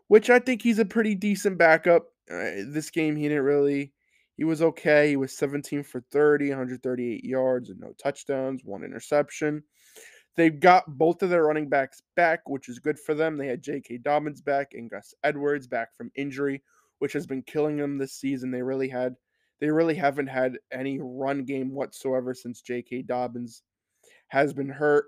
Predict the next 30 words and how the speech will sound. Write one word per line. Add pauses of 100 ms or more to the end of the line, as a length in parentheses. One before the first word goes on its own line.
and
Gus
Edwards
has
also (480)
been
hurt.
But,
uh, (100)
hopefully, (1300)
uh, (120)
they
could
s-,
hopefully
J
K
Dobbins
and
Gus
Edwards
could
stay
healthy
towards
playoff
time. (400)
But
they
played,